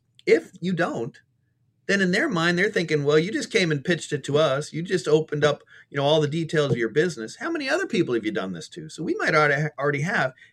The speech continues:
an organic farm of competition just by your p-, pitching it. And then the third is,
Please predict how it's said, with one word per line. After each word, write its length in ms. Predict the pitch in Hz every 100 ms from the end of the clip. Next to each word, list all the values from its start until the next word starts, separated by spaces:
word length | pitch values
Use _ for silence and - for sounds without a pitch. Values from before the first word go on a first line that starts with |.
| _
an 100 | 143 -
organic 560 | 139 131 160 190 160
farm 480 | - - 175 208 151
of 100 | 131
competition 720 | - 151 - - 214 - 226 -
just 220 | 185 -
by 120 | 165
your 200 | 151 156
p-, 240 | - 233 233
pitching 400 | 427 440 131 92
it. 180 | - _ _ _ _ _ - - _ _ _ _ _
And 140 | 147 156
then 200 | 170 156
the 80 |
third 340 | 143 202 233 185
is, 240 | 151 143